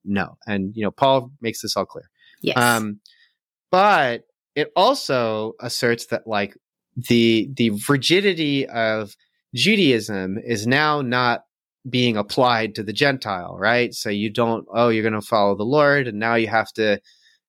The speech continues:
Speaker 1: get circumcised, even <laughs> though you're, like, twenty-nine years old, <laughs> and it's gonna be the worst day of your life." Um, <laughs> but, but, yeah, and then you have to do all these other things, whatever, crazy. Um, no, it's now that you're saved by the Lord, you're a new creation.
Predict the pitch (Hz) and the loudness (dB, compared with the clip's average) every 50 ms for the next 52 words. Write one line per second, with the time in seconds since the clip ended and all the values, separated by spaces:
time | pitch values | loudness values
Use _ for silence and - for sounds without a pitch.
0 | _ - 135 131 - - 135 123 120 - 117 113 - - 120 113 113 110 110 107 | _ -2 -2 -2 0 2 0 0 0 0 -4 -4 0 2 2 4 4 4 4 2
1 | 107 107 101 - - - - - 120 117 117 123 117 110 - 143 123 117 - 139 | 0 -2 -4 -10 -14 -14 -10 -6 -6 -4 -2 0 -2 0 0 0 0 0 0 0
2 | 123 110 110 107 - - - 127 117 117 117 117 123 120 117 143 135 120 143 139 | 0 0 0 -2 -2 -4 -6 -4 -2 0 0 2 0 0 0 0 -2 -2 -2 -4
3 | - - 226 185 - 220 214 196 175 - - 170 - 220 208 180 156 156 151 - | 0 0 0 2 2 2 2 2 0 -2 -6 -2 0 2 0 0 0 -4 -4 -2
4 | 165 156 156 156 156 156 143 156 156 165 180 - - - - 170 165 156 156 156 | 0 0 0 0 -2 -2 -2 0 2 2 0 0 0 -4 -4 -4 -2 -2 -4 -4
5 | 165 185 202 214 214 208 208 _ - - - - _ - 156 156 151 - - 226 | -2 0 2 2 2 0 -4 _ -20 -20 -20 -18 _ -2 -2 -2 -2 2 2 2
6 | 196 185 180 175 180 - - 240 214 180 151 - 160 156 147 139 139 - 147 139 | 2 2 2 0 -2 0 2 2 2 2 2 2 2 2 2 0 -4 -2 0 2
7 | 143 127 117 - - 165 151 160 156 147 143 135 131 - - 131 127 160 170 170 | 2 2 0 -2 -6 -10 -10 -6 -2 0 2 2 2 0 -2 -2 0 2 2 2
8 | 160 151 - - 156 143 147 143 139 139 139 151 202 196 190 - - 190 185 185 | 2 0 0 -6 -4 0 2 4 4 4 2 0 -2 -4 -4 -4 -2 0 0 0
9 | 175 175 165 160 156 143 139 135 - 151 139 120 98 92 82 _ _ _ _ _ | 0 2 2 2 2 2 -2 -2 0 0 0 0 0 -4 -8 _ _ _ _ _
10 | _ _ _ _ - 139 139 143 139 135 131 120 - 113 117 139 196 226 226 190 | _ _ _ _ 0 2 4 4 4 2 0 -6 -10 -10 -6 0 2 2 4 4
11 | 151 139 135 131 127 - 127 123 - - - 135 143 151 147 139 127 131 - - | 2 2 0 -2 -2 -4 -6 -8 -10 -10 -4 -2 0 0 0 0 -2 -6 -6 -4
12 | 135 127 110 117 110 110 120 147 170 165 156 139 131 123 117 117 107 - - 113 | -4 -2 -2 -4 -4 -4 -2 0 2 2 2 0 -2 -2 -2 -4 -4 -4 -2 0
13 | 107 107 - - 92 95 131 | 0 0 -2 -4 -10 -14 -18